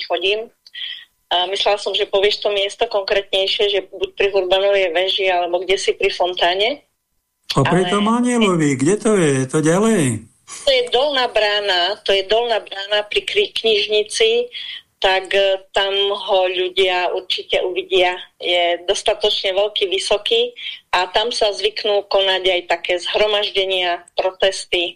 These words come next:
Speaker 1: mítingy jedných alebo druhých koaličných alebo opozičných, obyčajne v istom čase opozičných. Takže Košičania určite to, je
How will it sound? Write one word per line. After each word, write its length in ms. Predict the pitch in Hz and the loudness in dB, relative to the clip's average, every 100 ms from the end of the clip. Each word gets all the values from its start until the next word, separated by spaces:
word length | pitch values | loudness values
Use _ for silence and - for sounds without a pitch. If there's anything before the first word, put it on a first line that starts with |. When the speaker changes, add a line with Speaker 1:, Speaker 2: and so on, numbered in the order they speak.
| 170 | -4
Speaker 1:
mítingy 720 | 196 - 190 185 175 180 - - - - | -4 -2 -4 -2 -2 -4 -8 -10 -10 -4
jedných 400 | 185 190 196 202 185 | 0 0 0 -2 0
alebo 320 | 175 165 170 | 0 0 -2
druhých 400 | 165 - - - - | 2 2 2 -2 -8
koaličných 560 | - 233 - - 180 | -2 -2 -2 -2 0
alebo 400 | 170 175 170 165 | 2 2 2 0
opozičných, 720 | 175 185 180 180 - 180 175 - - - - 180 | 2 -2 -2 -4 -4 -2 -4 -6 -10 -10 -2 0
obyčajne 560 | 180 185 185 175 175 175 - - | 0 0 0 0 0 -2 -6 -12
v 40 | |
istom 320 | - - 175 175 | -10 -4 -4 -4
čase 320 | - 175 - | -4 -2 0
opozičných. 800 | 175 180 190 202 - 220 220 - | 0 2 2 2 2 0 0 0
Takže 480 | 185 180 196 190 - | -2 0 0 -2 -2
Košičania 560 | 254 - 254 233 208 202 | -2 -2 -2 -2 -2 -2
určite 480 | 196 - 214 220 - | -4 -6 -2 -2 0
to, 240 | 185 175 - - - | 0 0 -4 -8 -6
je 160 | - 226 | 0 0